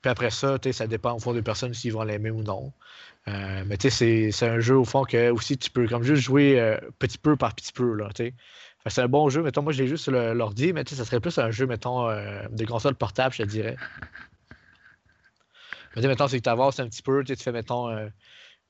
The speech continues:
une coupe d'entraînement ou quoi que ce soit, peut-être, peut-être le jeu, c'est, j'essaie comme de jouer deux, trois heures de suite, puis ça devenait quand même assez redondant, là, après deux, trois heures, parce que tu fais comme juste cliquer sur un bouton, tu fais entraîner, tu cliques sur un autre bouton, tu fais entraîner, tu cliques sur un autre bouton, tu fais dormir, mettons,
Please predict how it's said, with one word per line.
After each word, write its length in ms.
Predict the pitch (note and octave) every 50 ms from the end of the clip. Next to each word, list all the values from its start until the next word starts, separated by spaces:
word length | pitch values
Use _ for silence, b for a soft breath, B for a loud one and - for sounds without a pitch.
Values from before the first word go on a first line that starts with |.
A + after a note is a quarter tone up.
| _ -
une 120 | C#3+ B2 A2
coupe 140 | - D3
d'entraînement 400 | C3 C3+ B2+ A#2 C3 B2 A#2+ C#3
ou 60 | C#3 B2+
quoi 100 | - C3
que 60 | A#2+
ce 80 | A#2
soit, 200 | G#2+ - C3+ C#3
peut-être, 280 | B2 B2 C3+ A#2+ - -
peut-être 300 | - A#2 A#2 A#2+ A#2+ -
le 140 | B2 A2+ A2+
jeu, 200 | A2 B2+ C3+ C3+
c'est, 920 | - - B2 A#2 A#2 A2+ A2 A2 A2 A2 G#2+ G#2+ G#2+ A2 A2 A2 A2 A2
j'essaie 300 | G#2+ B2 A2+ A2+ D3+ D3+
comme 180 | C#3+ C3 B2
de 80 | A#2+ A#2+
jouer 160 | A2 B2 C3
deux, 160 | B2 C3 C#3+
trois 340 | C3+ - - C3+ B2+ B2 A#2+
heures 140 | C3+ C#3 C#3
de 120 | C3 A#2
suite, 300 | G#2+ - - C3+ D3 C#3+ _ -
puis 340 | - A2+ A2 G#2+ G#2+ G#2 _ B B B B B B B B B
ça 140 | - C3+
devenait 180 | A#2+ A#2 D3+ D3
quand 80 | D3 C#3+
même 100 | D#3 D#3+
assez 180 | C#3+ - C#3+ B2
redondant, 500 | B2+ C3 B2 C3 B2 A#2+ A#2 B2+ C3+ C#3
là, 80 | B2+
après 220 | A#2+ A2+ - B2 A2+
deux, 140 | A#2+ B2+
trois 300 | B2 - B2+ A#2+ A2+ G#2+
heures, 140 | B2+ C#3+ E3
parce 180 | D3+ A2+ G2+ -
que 380 | - A2+ A2+ A2+ A2 A2 G#2+ G2+ B B B B B B B B -
tu 80 | -
fais 120 | - C3 A#2+
comme 120 | C3+ B2+
juste 160 | B2+ D#3+ A#2+
cliquer 240 | - - - - D#3
sur 140 | - - C3+
un 40 | B2
bouton, 240 | G#2+ - - C#3+
tu 80 | C#3 -
fais 100 | - B2
entraîner, 540 | A#2 A#2 A2 - - A#2 A2 A2 B2 C#3 B2+
tu 100 | A#2+ -
cliques 180 | - C#3 B2+
sur 100 | - B2+
un 60 | A#2+ A#2+
autre 120 | B2 A2+
bouton, 360 | A2+ - - - C3 C3 C3+
tu 100 | - -
fais 100 | - A#2
entraîner, 440 | A2 A2+ G#2+ - - A2 A2 B2 C3
tu 120 | A#2+ -
cliques 140 | - B2+ A2+
sur 80 | - A#2
un 40 | A#2
autre 140 | A#2+ A#2
bouton, 240 | A2+ - - C3 C3
tu 80 | - -
fais 80 | -
dormir, 400 | A#2+ A#2 G#2+ G2+ G2+ A#2 B2+ C3
mettons, 340 | B2+ A#2+ A2 B2 B2 C3 C#3